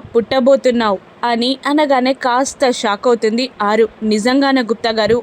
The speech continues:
అంటుండగా, "అవును, నీ పతిదేవునికి, నీ సహోదరికి కలగబోయే సంతానం కూతురులాగా నువ్వు మరుజన్మ ఎత్తనున్నావు" అని అంటూ ఉంటాడు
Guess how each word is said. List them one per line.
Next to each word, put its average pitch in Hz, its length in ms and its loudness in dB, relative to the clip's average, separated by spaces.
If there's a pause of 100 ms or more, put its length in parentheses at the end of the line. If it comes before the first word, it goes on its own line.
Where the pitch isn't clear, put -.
(160)
అంటుండగా, 220 580 0 (160)
"అవును, 214 300 2 (140)
నీ 208 160 0
పతిదేవునికి, 226 920 -2 (480)
నీ 285 200 4
సహోదరికి 277 920 0 (440)
కలగబోయే 262 680 2
సంతానం 247 640 -2 (180)
కూతురులాగా 269 800 0 (160)
నువ్వు 214 320 0 (220)
మరుజన్మ 220 580 0 (180)
ఎత్తనున్నావు" 240 720 0 (180)
అని 220 280 -2 (500)
అంటూ 330 320 0
ఉంటాడు 240 380 2